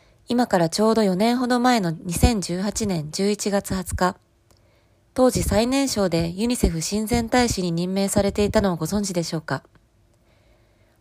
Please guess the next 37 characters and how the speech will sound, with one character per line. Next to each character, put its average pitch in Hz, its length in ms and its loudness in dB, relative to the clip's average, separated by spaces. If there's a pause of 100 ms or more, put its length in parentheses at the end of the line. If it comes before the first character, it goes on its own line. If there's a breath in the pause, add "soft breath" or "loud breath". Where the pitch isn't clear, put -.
(180)
当 262 160 6
時 202 140 0
公 190 180 2
開 190 220 2
さ 196 100 2
れ 190 100 0
た 190 280 0 (400 soft breath)
ユ 247 100 0
ニ 247 80 0
セ 196 160 2
フ 175 100 -4
親 208 240 -2
善 233 220 2
大 247 220 4
使 - 100 -2
と 185 80 -2
し - 80 -6
て 175 120 2
の 160 120 -4
彼 233 240 2
女 190 100 -2
の 165 120 -2
第 202 260 4
一 170 100 -2
声 - 220 0
を 165 340 -2
こ - 140 -14
こ 185 120 2
で 196 100 2
ご 185 100 0
紹 208 180 2
介 208 220 2
し 208 80 -4
ま 208 100 -2
し - 120 -4
ょ 196 80 2
う。 190 60 -6